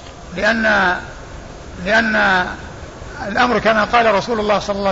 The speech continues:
عليه وسلم في حديث، آه، وصية النبي صلى الله عليه وسلم لعب-، لابن عباس: "واعلم أن الأمة لو اجتمعوا على أن ينفعوك لم ينفعوك إلا بشيء قد كتبه الله لك، ولو اجتمعوا على أن يضروك لم يضروك إلا بشيء قد كتبه الله عليك".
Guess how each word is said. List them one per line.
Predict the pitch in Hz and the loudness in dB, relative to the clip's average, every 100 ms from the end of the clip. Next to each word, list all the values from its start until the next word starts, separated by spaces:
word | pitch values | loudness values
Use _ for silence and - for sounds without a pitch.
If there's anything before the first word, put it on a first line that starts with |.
| 190 | 2
عليه | 202 | 2
وسلم | 185 190 - - - - - - - | 2 0 -6 -14 -16 -16 -16 -14 -4
في | 202 190 | 0 2
حديث، | 190 185 214 185 - - - - - - 208 | 0 0 0 -2 -6 -16 -16 -16 -16 -8 2
آه، | 196 185 180 190 175 180 180 196 | 4 4 4 0 -4 -10 -8 -2
وصية | 202 208 214 190 | -2 0 0 0
النبي | 202 185 175 | -2 -2 -2
صلى | 190 | -2
الله | 185 | 0
عليه | 180 | 0
وسلم | 190 185 | 0 0
لعب-، | 190 - 180 | 0 0 -2
لابن | 202 185 190 | -4 -2 -2
عباس: | 165 190 214 190 - - - - - | 0 4 4 2 -6 -16 -18 -18 -2
"واعلم | 214 214 202 | 2 2 2
أن | 196 196 | 0 0
الأمة | 202 254 247 202 - - - - 190 | 0 0 2 0 -2 -12 -14 -10 0
لو | 208 | 2
اجتمعوا | 202 - 247 226 208 | 2 0 2 4 4
على | 196 214 | 4 4
أن | 220 | 2
ينفعوك | 214 202 208 254 285 - - - - | 0 2 4 4 0 -4 -14 -18 -2
لم | 220 220 | -2 0
ينفعوك | 214 185 220 226 | 0 2 2 4
إلا | 208 202 202 | 2 2 2
بشيء | 196 185 208 208 | 0 0 -2 0
قد | 208 196 202 | 0 0 0
كتبه | 202 196 175 | 2 2 2
الله | 185 170 185 | 2 2 2
لك، | 170 - - - - - - | 0 -4 -14 -14 -14 -8 0
ولو | 196 214 | 4 4
اجتمعوا | 185 226 240 220 | 2 0 2 4
على | 226 | 4
أن | 220 | 4
يضروك | 220 196 226 269 269 - - - - | 2 0 2 2 2 -4 -16 -8 -2
لم | 220 | 0
يضروك | 214 208 226 214 | 0 0 0 2
إلا | 208 202 | 2 0
بشيء | 196 214 214 | 0 -2 0
قد | 226 220 | 0 0
كتبه | 208 208 196 | 0 2 2
الله | 196 196 185 | 2 2 4
عليك". | 185 185 | 4 2